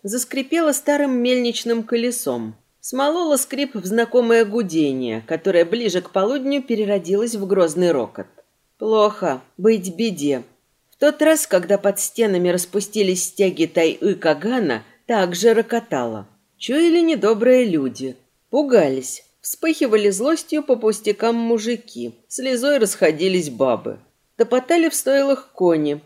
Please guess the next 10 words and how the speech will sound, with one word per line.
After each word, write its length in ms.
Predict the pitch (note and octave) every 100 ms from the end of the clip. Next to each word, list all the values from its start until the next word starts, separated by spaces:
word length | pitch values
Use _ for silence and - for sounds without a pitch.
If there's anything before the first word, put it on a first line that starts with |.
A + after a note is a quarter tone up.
| -
воем 360 | A3+ D4 C#4
маялись 760 | B3 G#3+ A3+ A#3 A3+ A3 - -
собаки, 680 | G#3+ G3 D3+ A#2+ - - - _ _
а 120 | D#3+
крысы 520 | D#3+ - C#4 - -
серой 340 | B2+ A3+ A#3 G3+
волной 420 | G3 G3+ A#3 C#4+
хлынули 500 | B3+ C4+ B3+ A3 G3+
из 120 | F#3+
подвалов. 560 | - G3+ D#3 B2+ G#2